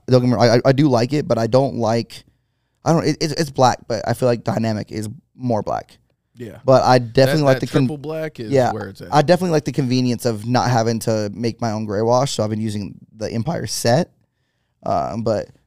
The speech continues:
Speaker 1: I don't do a black, a lot of black and gray in general, and when I do do it, I do it geometric. So realistically, it doesn't do much of a difference for
Speaker 2: Right.
Speaker 1: me. You know what I mean?
Speaker 2: Right.
Speaker 1: It's not
Speaker 2: Yeah.
Speaker 1: the same. But
Speaker 2: Yeah.
Speaker 1: I actually am using the end of my Empire right now, and I'm switching back to Dynamic.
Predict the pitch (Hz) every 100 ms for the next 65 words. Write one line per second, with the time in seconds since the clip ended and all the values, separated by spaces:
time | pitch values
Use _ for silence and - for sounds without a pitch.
0 | _ 175 208 202 190 196 - 160 151 156
1 | 143 156 127 127 123 104 120 123 120 135
2 | 127 113 110 117 107 117 107 104 - -
3 | 113 123 135 - 120 113 113 _ _ _
4 | _ _ _ _ _ _ _ 131 127 135
5 | 113 - - 117 127 117 101 - - 110
6 | 107 101 104 107 107 104 113 - 123 120
7 | 117 - - 120 110 - 107 107 110 -
8 | - - 127 131 - 127 120 127 123 117
9 | 120 - 120 113 107 104 107 98 87 87
10 | 87 92 - - 110 101 104 - - -
11 | - - 104 98 90 -